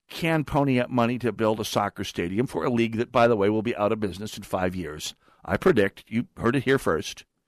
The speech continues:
they can pony up the time to virtue signal about fashionable social welfare protests.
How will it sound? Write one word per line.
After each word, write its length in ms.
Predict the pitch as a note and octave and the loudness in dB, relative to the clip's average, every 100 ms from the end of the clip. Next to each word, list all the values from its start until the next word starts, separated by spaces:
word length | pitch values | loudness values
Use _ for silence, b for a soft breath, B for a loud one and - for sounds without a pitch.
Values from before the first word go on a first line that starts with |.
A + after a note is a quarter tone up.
| _ _ _ _ _ _ _ _ - | _ _ _ _ _ _ _ _ 2
they 340 | C3+ C#3 C3+ | 6 8 6
can 400 | - C#3 B2+ A#2 - | 4 0 0 -2 -2
pony 300 | E3+ E3+ C#3+ | 0 2 0
up 100 | - | -2
the 80 | |
time 300 | A#2+ C#3 C#3 B2 | -4 0 0 0
to 220 | B2 G#2+ | -4 -2
virtue 360 | F2+ F#3+ - | 2 2 2
signal 580 | E3+ - D3 C3+ D3 G#3+ _ _ _ _ _ _ _ _ _ _ _ _ _ _ | -4 0 0 2 2 0 _ _ _ _ _ _ _ _ _ _ _ _ _ _
about 760 | - C3+ B2+ A#2 B2+ B2 A#2 - - - - - F2 - | 0 4 4 4 4 4 2 -2 -14 -16 -20 -18 -18 -6
fashionable 560 | E3 C#3 C#3+ C#3+ B2+ | -2 0 -2 -6 -6
social 640 | A#2 D3 C3+ - C3 C3 C3+ | 0 2 2 0 -2 -2 2
welfare 400 | C3+ B2+ C3+ A#2 | 2 2 0 0
protests. 880 | - C#3+ C#3+ G#2+ - - - - | 0 0 0 -4 -4 -10 -12 -12